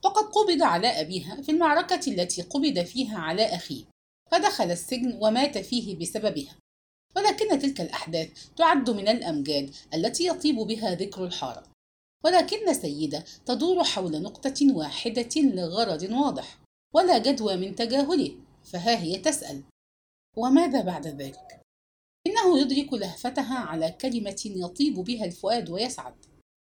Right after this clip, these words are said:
ويعلم أيضًا أن سعادته لن تقل عن سعادتها بحال إن لم تزد. إنه يحب هذه الفتاة كما تحبه،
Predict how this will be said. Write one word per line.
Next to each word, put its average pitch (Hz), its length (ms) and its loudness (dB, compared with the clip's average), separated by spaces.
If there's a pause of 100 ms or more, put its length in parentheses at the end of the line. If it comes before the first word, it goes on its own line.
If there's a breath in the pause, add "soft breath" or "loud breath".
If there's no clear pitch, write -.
(100)
ويعلم 403 420 4
أيضًا 311 240 6
أن 180 300 -4
سعادته 196 840 -4
لن 269 220 0
تقل 233 400 -4
عن 175 220 -4
سعادتها 175 760 -6
بحال 247 540 -2 (260 loud breath)
إن 254 160 2
لم 202 180 -4
تزد. 226 440 -2 (580)
إنه 311 280 6
يحب 220 320 -2
هذه 180 400 -2
الفتاة 151 440 -10 (320 soft breath)
كما 277 280 6
تحبه، 254 500 -4